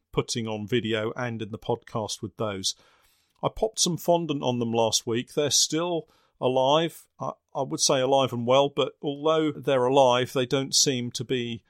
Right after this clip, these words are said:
shaking off the C B P V. I did notice that the entrance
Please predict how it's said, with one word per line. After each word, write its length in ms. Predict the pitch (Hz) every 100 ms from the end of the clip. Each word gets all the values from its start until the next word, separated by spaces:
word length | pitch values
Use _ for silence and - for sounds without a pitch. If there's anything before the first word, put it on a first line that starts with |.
| _
shaking 480 | - 143 120 131 117
off 240 | 117 - -
the 380 | 117 110 117 -
C 300 | - 139 113
B 220 | 120 113
P 340 | - 123 113
V. 420 | 104 131 104 90 - _ -
I 80 |
did 240 | 127 175 170
notice 460 | 165 147 - -
that 160 | - -
the 180 | 139 -
entrance 680 | 151 147 - 135 127 -